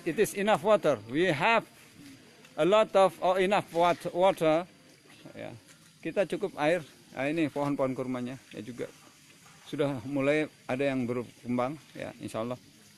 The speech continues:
akan berbuah, ya. Don't worry, jangan takut, ya. <clears throat> Eh, begini, eh, setiap pagi, suasana pagi hari di, eh, Pondok Pesantren Al Azam,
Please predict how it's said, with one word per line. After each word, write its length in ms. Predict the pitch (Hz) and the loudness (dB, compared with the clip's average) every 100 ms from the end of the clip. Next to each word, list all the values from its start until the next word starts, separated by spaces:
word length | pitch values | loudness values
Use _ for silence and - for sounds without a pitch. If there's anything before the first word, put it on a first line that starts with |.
| - | -14
akan 240 | 120 127 127 | -10 -6 -6
berbuah, 340 | 117 110 104 - - - - _ | -6 -8 -8 -10 -20 -20 -20 _
ya. 160 | 98 98 - - - - _ - | -14 -14 -16 -20 -20 -20 _ -10
Don't 260 | 107 127 131 | -4 -2 -2
worry, 320 | 143 151 165 - - - - - | -2 -2 -6 -14 -20 -20 -20 -16
jangan 300 | 104 110 110 | -10 -10 -10
takut, 180 | 101 92 - - - - | -12 -14 -18 -20 -20 -16
ya. 100 | 98 - - - - - - - 247 - _ _ _ _ - | -14 -14 -18 -20 -20 -20 -20 -20 -20 -20 _ _ _ _ -12
<clears throat> 300 | - - - - - - | -10 -10 -14 -20 -16 -2
Eh, 340 | 151 175 180 170 - | 2 4 4 2 0
begini, 480 | 151 165 185 196 170 - - - | 0 2 2 0 -2 -8 -20 -10
eh, 260 | 127 135 139 - - - _ | -6 -6 -6 -10 -20 -20 _
setiap 560 | - - 151 139 165 - | -14 -8 -2 2 2 4
pagi, 240 | 151 175 | 2 0
suasana 400 | 185 151 147 151 | 0 0 0 0
pagi 240 | 139 139 135 | 0 0 -2
hari 240 | 135 160 | -2 -4
di, 240 | 151 143 147 151 147 120 - - _ _ _ _ _ _ - | -4 -4 -2 -4 -4 -8 -10 -14 _ _ _ _ _ _ -4
eh, 380 | 143 151 156 156 | 0 4 4 2
Pondok 300 | 170 170 156 | 0 -2 -2
Pesantren 420 | 160 160 160 170 | 0 0 0 0
Al 140 | 151 156 | 2 2
Azam, 340 | 147 175 208 | 4 2 0